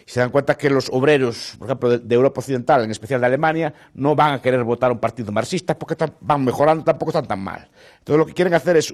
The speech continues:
es un programa político de llegar al socialismo por medios democráticos. Bernstein, por ejemplo, Bernstein era muy marxista, Bernstein fue uno de los que llevó, si no me, si no recuerdo mal, el ataúd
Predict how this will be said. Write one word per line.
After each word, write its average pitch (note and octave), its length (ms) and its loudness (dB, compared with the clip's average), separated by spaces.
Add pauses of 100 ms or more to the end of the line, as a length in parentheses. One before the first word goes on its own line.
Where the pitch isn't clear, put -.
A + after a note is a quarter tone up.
es C#3+ 120 -4
un E3+ 80 -4
programa E3+ 440 2
político F#3+ 540 -4 (260)
de G2+ 80 -8
llegar C3 220 2
al F3 60 2
socialismo E3+ 840 -2
por F#3 220 2
medios G3+ 320 4
democráticos. D#3 840 0 (180)
Bernstein, C3+ 500 0 (140)
por - 80 -20
ejemplo, A#2 320 -14 (220)
Bernstein C#3 420 -6 (100)
era D#3+ 140 6
muy G#2 160 -4
marxista, A2 420 -6
Bernstein C3+ 320 -2
fue D#3+ 160 -4
uno E3 100 2
de D3+ 60 2
los B2 80 -2
que B2 120 -4
llevó, G#2+ 300 -2 (540)
si - 160 -12
no A#2 80 0
me, A#2 200 -2
si - 140 -8
no A#2 80 0
recuerdo A2+ 420 0
mal, A2+ 240 -2 (760)
el A2+ 500 0
ataúd A#2+ 460 2